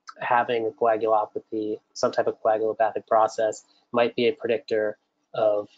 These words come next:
uh, clinical failure or rebleeding within thirty days. And in the discussion, we're gonna talk about why that's important specifically with regard to glue.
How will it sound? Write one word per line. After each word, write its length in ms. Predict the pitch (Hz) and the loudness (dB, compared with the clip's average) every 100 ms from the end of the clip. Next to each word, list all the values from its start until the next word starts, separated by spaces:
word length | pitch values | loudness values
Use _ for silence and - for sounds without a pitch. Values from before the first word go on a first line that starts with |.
| _ _ _ 110 | _ _ _ -10
uh, 100 | - | -2
clinical 320 | 170 160 139 | 2 2 2
failure 320 | - 110 107 | 0 0 0
or 160 | 110 110 | -2 -2
rebleeding 520 | 123 117 117 113 110 | -4 -2 -2 -2 -2
within 220 | 110 107 | -2 -4
thirty 280 | 110 107 107 | -4 -6 0
days. 420 | 165 156 120 113 _ _ _ _ | 4 4 2 -6 _ _ _ _
And 140 | 117 | -4
in 80 | 113 | -4
the 80 | 113 | -6
discussion, 400 | - 131 120 117 | -6 -6 -4 -4
we're 60 | 113 | -6
gonna 80 | |
talk 260 | - 120 - | 0 0 0
about 260 | 113 113 113 | -2 0 0
why 540 | 113 113 113 110 110 _ _ _ _ _ | 2 2 2 -2 -8 _ _ _ _ _
that's 240 | 123 113 | -2 0
important 320 | 113 120 110 - | -2 0 -2 -4
specifically 600 | - - 156 147 123 113 | -12 0 2 2 -2 -2
with 120 | 110 | -2
regard 300 | 113 110 104 | -2 -4 -4
to 80 | 113 | -10
glue. 480 | - 131 110 107 | -4 -2 -2 -4